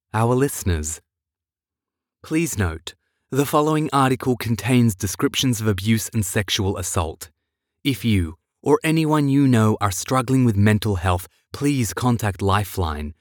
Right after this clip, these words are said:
one eight hundred two seven three eight two double five in the U S, the National Suicide Prevention Hotline, eight hundred two seven three eight two double five in Canada, or Lifeline,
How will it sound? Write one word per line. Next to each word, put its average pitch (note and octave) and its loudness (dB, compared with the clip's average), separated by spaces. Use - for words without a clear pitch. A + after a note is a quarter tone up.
one C3 4
eight C#3+ 4
hundred A2 2
two E3 -4
seven B2 -2
three G#2 0
eight C3+ -2
two C#3 -2
double G#2+ 0
five G2 0
in F#2 2
the F2+ 0
U A#2+ 0
S, A#2 0
the B2 4
National B2 2
Suicide C3 0
Prevention A2+ 0
Hotline, B2+ -2
eight C#3 2
hundred C3+ 0
two C3 -2
seven C#3+ -2
three A2+ 0
eight A#2+ -2
two C#3 -2
double A#2 0
five G2+ 2
in G2 0
Canada, B2+ 0
or D3 4
Lifeline, G2 0